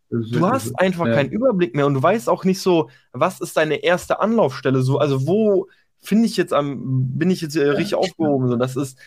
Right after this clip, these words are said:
Speaker 2: also da wirklich
Speaker 1: Ja.
Speaker 2: also heute sind wir da auch relativ strikt mit jedem, mit dem wir zusammenarbeiten, den holen wir bei uns in Teams rein.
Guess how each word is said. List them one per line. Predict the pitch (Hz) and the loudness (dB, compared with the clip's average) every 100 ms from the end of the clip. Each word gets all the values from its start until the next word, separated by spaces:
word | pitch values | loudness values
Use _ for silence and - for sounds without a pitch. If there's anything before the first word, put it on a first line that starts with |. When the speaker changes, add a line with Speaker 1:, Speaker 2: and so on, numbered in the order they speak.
| - _ - | -20 _ -4
Speaker 2:
also | 127 135 135 | -2 0 0
da | 131 160 175 139 | 2 2 2 0
wirklich | 170 180 165 165 - - _ _ | -2 0 0 0 -6 -18 _ _
Speaker 1:
Ja. | 120 110 - - | 0 0 0 -2
Speaker 2:
also | 135 | -2
heute | 135 208 185 | 2 2 2
sind | 202 | 2
wir | 185 | 4
da | |
auch | 160 151 | 2 2
relativ | 139 151 180 - 143 | 0 2 0 -2 -6
strikt | - - 170 190 | -6 -2 -2 0
mit | 151 131 | -2 0
jedem, | 147 185 185 | 2 2 2
mit | 170 156 | 0 0
dem | 165 | 0
wir | 165 | 0
zusammenarbeiten, | 147 143 151 156 135 139 131 | 0 0 0 0 0 0 0
den | 135 131 | 0 0
holen | 143 | 0
wir | 143 | 0
bei | 131 | 0
uns | 131 135 135 | -2 -2 -2
in | 127 | -4
Teams | 131 147 151 - | -2 -2 -2 -2
rein. | 135 143 151 | 0 2 0